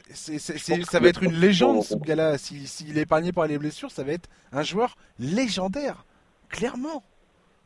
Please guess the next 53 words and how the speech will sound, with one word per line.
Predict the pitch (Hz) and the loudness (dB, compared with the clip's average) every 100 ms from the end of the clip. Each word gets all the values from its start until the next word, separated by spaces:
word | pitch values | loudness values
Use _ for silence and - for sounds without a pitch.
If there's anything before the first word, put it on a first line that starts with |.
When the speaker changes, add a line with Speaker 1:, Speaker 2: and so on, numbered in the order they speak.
| _ _ _ | _ _ _
Speaker 2:
Ouais, | 135 143 165 175 175 | 4 10 12 12 12
mais | 139 120 | 10 8
bah, | 110 | 6
rappelle-toi | 101 113 120 113 131 | 4 0 -2 0 2
les | 120 | 2
discussions | 113 110 - 120 - 131 | 0 -8 -14 -14 -4 -2
qu'il | 123 113 | -2 -2
y | |
avait | 104 113 | 0 0
avant | 110 107 - | 0 -2 -2
sa | 110 | 0
draft, | 107 120 127 123 - - | 2 4 4 2 0 -2
euh, | 104 98 101 87 107 | -2 0 -2 -4 -6
les, | 110 | -6
les | 123 117 113 | 0 2 2
débats, | 101 120 107 127 123 120 | 0 0 4 6 6 6
euh, | 101 104 | 4 2
violents | 107 104 123 127 127 123 | -2 0 4 4 4 2
qu'il | - | 0
y | 110 | 0
avait | 113 | 2
sur | 110 110 | 0 0
les | 104 | 0
réseaux | 104 104 107 | 0 -2 -6
sociaux | - - 117 117 | -10 -10 -2 0
entre | 110 - | 0 -2
les | 107 104 | -4 -2
Européens | 107 104 - 113 117 | -2 -2 0 2 2
qui | 110 | 0
étaient | 110 95 | -6 -6
persuadés | - 123 - 127 117 120 113 | -4 -4 -2 0 4 4 4
que | - | 0
c'était | 104 107 | -6 -6
une | 101 | -6
pépite | - 110 101 | -6 -8 -6
incroyable | 107 104 - 110 113 107 104 | -8 -4 2 4 4 2 -2
et | |
les | 98 104 | -6 -4
Américains | 104 104 104 120 | -2 0 0 -2
qui | 110 - | -2 -4
étaient | 104 | -4
extrêmement | 101 - - - 104 | -6 -8 -4 -2 -2
dubitatifs | 107 101 98 95 104 - 107 | -6 -8 -8 -6 -6 -6 -16
sur | - - | -14 -12
son | 104 | -8
adaptation | 98 101 - 95 - | -4 -4 -4 -10 -10
à | 98 | -6
la | 92 | -4
N | 95 | -2
B | 107 | 0
A, | 107 | 0
et | |
cetera. | - 110 | -2 -10